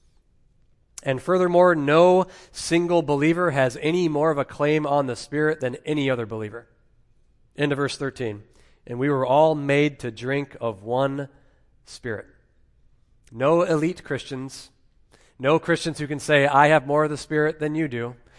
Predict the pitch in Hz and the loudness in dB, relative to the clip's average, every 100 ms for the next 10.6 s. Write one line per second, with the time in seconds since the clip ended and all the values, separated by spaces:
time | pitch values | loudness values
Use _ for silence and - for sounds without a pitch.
0 | - 143 - 156 - 156 143 139 147 139 | -4 -2 0 0 2 2 4 4 4 4
1 | 135 147 135 - 160 110 - - - 123 | 0 0 -2 -2 -2 -2 -8 -18 -10 -8
2 | 117 110 113 _ _ - 147 151 127 - | -8 -8 -12 _ _ -8 -4 -4 -4 -4
3 | 147 147 135 - - - 160 - 117 123 | -2 -2 -4 -12 -12 -12 -10 -12 -14 -16
4 | 123 _ _ _ _ _ _ _ - - | -20 _ _ _ _ _ _ _ -20 -14
5 | 151 151 117 110 _ _ _ _ _ _ | -12 -12 -14 -18 _ _ _ _ _ _
6 | _ _ _ _ _ _ _ _ _ _ | _ _ _ _ _ _ _ _ _ _
7 | _ _ 135 147 160 156 160 165 - 160 | _ _ 0 4 4 4 4 2 2 0
8 | 160 165 160 - 160 165 147 147 160 170 | 0 -2 -4 0 0 2 0 0 2 0
9 | 143 139 160 156 156 156 - 156 156 151 | -2 0 0 0 -2 -2 -2 -2 0 0
10 | 160 131 131 151 156 - | 0 -2 2 2 2 -8